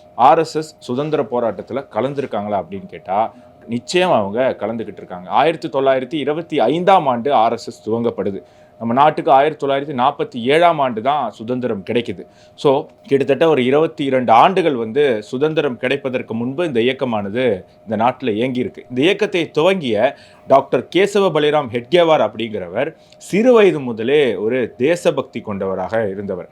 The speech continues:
பள்ளிக்கூடத்திலேயே வந்து, அந்த காலத்திலேயே பிரிட்டிஷ் அரசாங்க அதிகாரிகள் வரும்போது, அஹ், மாணவர்கள்லாம் எந்திரிச்சு நின்று, "குட் மார்னிங் சார், அஹ், லாங் லீவ் கிங், கிங், அஹ், அஹ், victory to king" இப்படியெல்லாம் வந்து இங்கிலாந்து மன்னர்களை புகழ்ந்து பேச வேண்டிய ஒரு கட்டாயம் இருந்தது.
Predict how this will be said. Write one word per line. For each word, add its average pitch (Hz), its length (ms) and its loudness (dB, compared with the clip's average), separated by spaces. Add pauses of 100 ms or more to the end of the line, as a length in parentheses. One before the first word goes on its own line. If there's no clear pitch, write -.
(320)
பள்ளிக்கூடத்திலேயே 165 840 2
வந்து, 120 500 -2 (140)
அந்த 143 240 0
காலத்திலேயே 160 520 0
பிரிட்டிஷ் 139 500 -4
அரசாங்க 156 500 0
அதிகாரிகள் 151 600 2
வரும்போது, 127 680 -2 (280)
அஹ், 117 160 -4
மாணவர்கள்லாம் 160 680 2
எந்திரிச்சு 151 420 -4
நின்று, 123 460 0
"குட் 127 180 -4
மார்னிங் 156 320 0
சார், 123 360 0
அஹ், - 360 -8
லாங் 147 460 6
லீவ் 139 300 -2 (140)
கிங், 151 320 -2 (280)
கிங், 170 300 -2
அஹ், 107 640 -2
அஹ், 107 360 0 (100)
victory 165 340 -2
to 156 120 -6
king" 143 220 -2
இப்படியெல்லாம் 131 460 -2
வந்து 147 420 -2
இங்கிலாந்து 165 540 0
மன்னர்களை 139 500 0
புகழ்ந்து 156 540 -4
பேச 143 340 0
வேண்டிய 123 320 0
ஒரு 123 140 -4
கட்டாயம் 139 460 2
இருந்தது. 95 360 -10